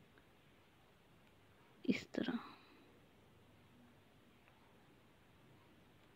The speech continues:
ठीक है, इसको हम कर देंगे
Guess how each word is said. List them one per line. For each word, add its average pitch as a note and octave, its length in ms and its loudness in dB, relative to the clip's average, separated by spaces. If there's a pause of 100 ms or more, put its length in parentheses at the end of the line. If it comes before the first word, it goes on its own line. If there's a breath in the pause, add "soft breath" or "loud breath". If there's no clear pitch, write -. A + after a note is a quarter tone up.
(1200)
ठीक G#3+ 220 12
है, A3+ 60 12
इसको A3+ 240 12
हम A3+ 140 12
कर G#3+ 160 12
देंगे G#3 320 12